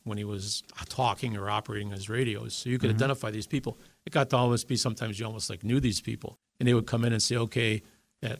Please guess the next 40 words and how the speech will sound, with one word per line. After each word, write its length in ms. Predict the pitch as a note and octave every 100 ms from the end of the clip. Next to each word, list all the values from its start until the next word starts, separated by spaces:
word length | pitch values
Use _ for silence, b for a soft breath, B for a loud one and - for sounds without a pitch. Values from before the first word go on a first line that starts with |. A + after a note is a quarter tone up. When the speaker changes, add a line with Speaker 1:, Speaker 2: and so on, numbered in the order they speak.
| -
Speaker 1:
oh 120 | B2+
four 200 | A2+ B2+
hundred 240 | A2+ A2 G#2+
hours, 380 | A2 G#2+ G2
they're 100 | G#2
gonna 140 | A2 G#2
start, 360 | - A#2 G#2 - -
uh, 240 | - A#1+ - -
carpet 380 | C#3+ B2+ A#2 A2+
bombing 560 | A2 A2 A2 G2+ G2+ - _ -
this 280 | A#2 - -
area," 420 | D#3 C3 B2+ G2+ G2
and 100 | A2
you 60 |
knew 140 | A2+ B2
that 240 | G#2 G2+
your 80 | A2+
guy 200 | A2 G#2
was 160 | A2 F#2+
in 60 | G2
this 180 | G#2+
area, 260 | E3 E3 G#2+
so 140 | - A#2+
you'd, 220 | A#2 A2
he'd 200 | - B2+
be 100 | A#2+
up, 120 | A#2 - _
you'd 140 | B2+ G#2+
be 80 | G#2+
listening 380 | A2+ - G2 F#2
to 120 | A#2+
him, 180 | A2 A2
you 60 | G2+
know, 160 | G#2
and 80 | G#2
they'd 120 | G2
be 180 | G#2 G#2+
doing 320 | G#2+ A2+ G#2+
their 100 | G2+
stuff, 400 | G2+ - G#2 -